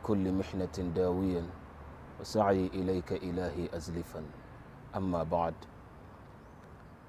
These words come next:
Alhamdulillah, yesterday we talked about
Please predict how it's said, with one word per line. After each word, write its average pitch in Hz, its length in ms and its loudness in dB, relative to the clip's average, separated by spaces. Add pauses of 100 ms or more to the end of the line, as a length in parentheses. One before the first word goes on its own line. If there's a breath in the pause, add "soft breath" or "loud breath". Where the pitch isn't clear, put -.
(520)
Alhamdulillah, 101 760 8
yesterday 92 480 4
we 90 160 2
talked 95 360 2
about 85 460 2